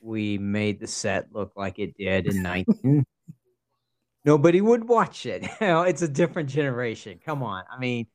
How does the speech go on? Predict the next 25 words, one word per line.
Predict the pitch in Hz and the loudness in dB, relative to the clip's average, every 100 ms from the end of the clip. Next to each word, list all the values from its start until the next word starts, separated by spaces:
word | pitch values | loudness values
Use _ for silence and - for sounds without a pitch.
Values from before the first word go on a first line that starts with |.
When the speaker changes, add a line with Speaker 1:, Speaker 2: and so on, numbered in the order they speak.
| _ _ _ | _ _ _
Speaker 1:
and | 160 | -2
so | 135 170 160 - | 4 6 6 4
I, | 160 | -4
I | 160 | -4
think | 190 190 | -4 -6
you're, | 165 160 147 | -4 -4 -4
I | |
think | 143 185 | -8 -6
you're | 143 | -4
right. | 120 117 110 | -2 -4 -6
Sometimes | 160 139 165 131 | -10 -8 -6 -6
we | 127 | -6
just | 117 113 - | -6 -8 -8
get | 110 - | -10 -10
so | - 123 123 117 | -6 0 2 2
hung | 104 101 98 | 0 -2 -2
up | 95 | -4
on | 98 95 | -6 -12
things, | 90 95 90 92 - | -12 -10 -10 -10 -6
and, | 147 160 | -2 0
and | 180 196 | 4 6
that's | 240 233 - | 6 2 -6
fine | 214 214 165 135 | 0 2 4 2
because | 131 156 139 | 2 0 4
that's, | 175 185 | 4 4